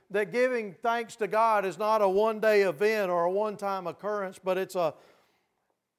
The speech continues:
giving thanks is a lifestyle. It's about giving thanks every day for all the things in life, even the little things, even the good things, even the, the not-so-good things,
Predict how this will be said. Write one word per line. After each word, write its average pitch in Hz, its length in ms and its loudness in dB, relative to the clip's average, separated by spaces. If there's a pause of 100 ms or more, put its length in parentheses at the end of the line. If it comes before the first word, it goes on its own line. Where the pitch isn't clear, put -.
(280)
giving 226 300 -4
thanks 214 640 -8
is 170 120 -16
a 180 60 -8
lifestyle. 156 840 -10 (1120)
It's 165 140 -12
about 208 300 2
giving 233 340 -2
thanks 214 560 -6
every 220 480 -2
day 202 380 2
for 185 180 -6
all 220 400 4
the 180 140 -6
things 185 480 -6
in 185 240 -10
life, 180 400 -2
even 226 580 -6 (720)
the 196 160 -4
little 180 300 -2
things, 156 400 -6
even 233 320 0
the 214 80 -2
good 208 320 2
things, 175 340 0
even 220 360 4
the, 208 200 2 (300)
the 208 120 0
not-so-good 190 1000 0
things, 139 340 -8